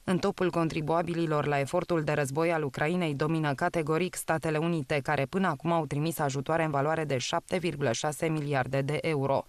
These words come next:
Pe locul doi se află Polonia, cu aproape un miliard de euro, și Regatul Unit, cu șapte sute de milioane de euro.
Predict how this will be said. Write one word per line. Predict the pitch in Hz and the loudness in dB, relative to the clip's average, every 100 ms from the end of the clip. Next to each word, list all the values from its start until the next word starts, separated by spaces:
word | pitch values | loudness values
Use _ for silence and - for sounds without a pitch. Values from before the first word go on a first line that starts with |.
| - | 0
Pe | |
locul | 208 220 226 | 0 2 2
doi | 180 202 | 2 0
se | 196 | 0
află | 170 160 170 | -2 0 -2
Polonia, | 147 175 180 160 139 131 | 2 2 2 0 0 -2
cu | - | 0
aproape | 139 143 143 147 - | -2 0 -2 0 0
un | 185 | 0
miliard | 190 170 160 143 135 | 0 0 0 0 -2
de | 139 139 156 | 0 0 2
euro, | 190 185 175 | 0 0 0
și | - 180 | 0 0
Regatul | 156 143 190 185 | 0 -2 -2 -2
Unit, | 156 147 175 | -2 -2 -4
cu | - | -2
șapte | 147 - - - 156 | -2 -2 -4 -2 -4
sute | - 160 156 | -2 -2 -2
de | 143 | 0
milioane | 143 127 127 120 120 | -2 0 0 0 0
de | 151 | 0
euro. | 147 131 123 | 0 0 -2